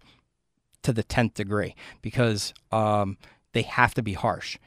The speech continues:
You have to be arrested. You have to be incarcerated. Anybody dealing in drugs. Um, so you have the education piece, you have the incarceration piece. You probably, it's, it's kinda like cigarettes.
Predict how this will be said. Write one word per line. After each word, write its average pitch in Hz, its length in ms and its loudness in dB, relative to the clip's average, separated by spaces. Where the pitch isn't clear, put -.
You 107 140 -4
have - 320 0
to 131 80 -2
be 113 140 -6
arrested. 107 380 -4
You 98 60 -6
have - 220 -6
to 135 80 -4
be 113 120 -6
incarcerated. 101 760 -6
Anybody 113 500 2
dealing 101 380 -6
in 98 100 -10
drugs. 98 400 -10
Um, 107 340 -2
so - 120 2
you 101 100 4
have 123 140 4
the 110 100 4
education 127 540 2
piece, 123 360 -4
you 117 120 -4
have 107 140 0
the 107 60 -2
incarceration 104 760 -4
piece. - 360 -10
You 135 200 0
probably, 147 600 6
it's, - 340 -2
it's - 160 -2
kinda 143 200 6
like 127 140 2
cigarettes. - 560 -4